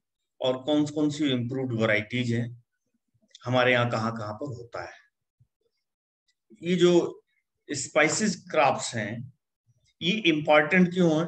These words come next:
सबसे पहले इस पहलू पर हम लोग बात कर लेते हैं। ये जितने भी spices हैं, ये हमारे भोजन में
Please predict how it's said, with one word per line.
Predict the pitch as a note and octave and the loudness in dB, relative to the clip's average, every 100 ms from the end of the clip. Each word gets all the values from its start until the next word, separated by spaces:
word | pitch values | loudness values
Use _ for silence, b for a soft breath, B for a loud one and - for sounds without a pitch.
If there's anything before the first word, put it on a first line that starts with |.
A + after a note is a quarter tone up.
| - | -8
सबसे | - D#3 D3+ | -8 -6 -6
पहले | C#3+ C3+ C3 C3 C3+ - | 0 2 4 2 0 -10
इस | C3+ A#2+ | -14 -2
पहलू | B2 A#2 A#2+ | 0 2 2
पर | A#2+ A2+ | 0 0
हम | G#2+ A2 | -4 -6
लोग | G#2+ - | -10 -4
बात | G#2 G#2 - | -4 -4 -8
कर | A2 | -4
लेते | G#2+ G#2 B2 | -4 -4 -2
हैं। | C3 F3 - _ _ _ _ _ _ _ _ _ _ _ _ _ _ _ D3 | -2 -4 -10 _ _ _ _ _ _ _ _ _ _ _ _ _ _ _ -2
ये | E3+ | -2
जितने | D3 D3+ F#3 G#3+ | -2 -2 2 4
भी | F#3+ G3 B2 A#2 - - | 6 4 2 -2 -8 -12
spices | D3+ C#3 - C#3+ C#3 E3+ D#3+ | -8 -8 0 0 0 0 -2
हैं, | C3 C#3 A2+ F#2+ _ _ _ _ _ _ _ _ - | 0 -2 -2 -6 _ _ _ _ _ _ _ _ -14
ये | C#3 F3 G3 G3 - - _ - | -2 2 4 4 0 -10 _ -10
हमारे | C3 C#3+ D3+ E3+ E3+ - - | -4 2 4 6 4 2 -12
भोजन | - A#2+ C3 D#3+ | -10 -6 0 2
में | E3+ E3+ G3 | 4 4 2